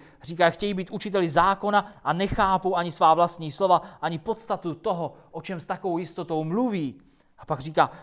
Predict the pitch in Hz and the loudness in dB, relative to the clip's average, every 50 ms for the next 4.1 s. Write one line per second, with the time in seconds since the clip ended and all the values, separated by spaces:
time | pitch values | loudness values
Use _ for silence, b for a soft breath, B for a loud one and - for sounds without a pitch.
0 | B B 131 175 269 302 254 190 156 170 156 135 151 143 143 - 151 151 147 139 | B B -6 -6 -4 -2 -2 -2 -2 -4 -4 -4 -6 -8 -10 -12 -12 -12 -10 -8
1 | 135 175 208 202 175 143 127 110 117 _ _ _ _ _ _ _ _ _ _ _ | -8 -8 -6 -6 -6 -6 -8 -8 -14 _ _ _ _ _ _ _ _ _ _ _
2 | _ - _ - _ _ _ _ 117 107 107 113 113 107 104 107 104 101 - 107 | _ -20 _ -20 _ _ _ _ -16 -14 -12 -12 -12 -12 -10 -12 -12 -12 -10 -12
3 | 104 101 98 98 98 90 80 90 - - _ 107 113 151 180 196 185 156 127 110 | -12 -12 -14 -14 -16 -16 -16 -18 -20 -14 _ -12 -12 -10 -14 -16 -16 -16 -16 -16
4 | 104 | -18